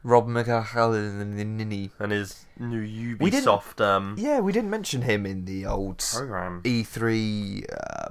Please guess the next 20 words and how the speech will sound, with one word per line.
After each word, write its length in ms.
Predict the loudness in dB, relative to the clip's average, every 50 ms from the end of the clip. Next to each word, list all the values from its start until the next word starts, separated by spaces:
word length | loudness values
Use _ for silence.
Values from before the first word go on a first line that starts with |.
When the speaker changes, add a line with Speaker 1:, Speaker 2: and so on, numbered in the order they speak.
| -8
Speaker 1:
post 480 | -8 -2 -2 -2 -2 -2 -4 -6 -6 -4
E 140 | -4 -4 -4 -4
three 360 | -4 -2 0 0 2 2 0
episode 280 | 0 -2 -2 -4 -4
that 80 | -2 -2
we 120 | -2 -2
did, 120 | -2 -2 -2
but 100 | -2 -2
yeah, 180 | 0 0 2 2
he 140 | 0 -2 -2
came 240 | -2 -2 -2 0 2
out 160 | 2 2 2
on 140 | 0 -2 -2
the, 280 | -2 -2 -4 -4 -6 -6
on 100 | -6 -4 -2
the 160 | -2 -2 -2
Ubisoft 260 | -2 -2 -4 -4 -4
stage 360 | -4 -4 -2 -2 -2 -2 -2
and 100 | -4 -4
said, 340 | -4 -2 0 0 0 -2 -4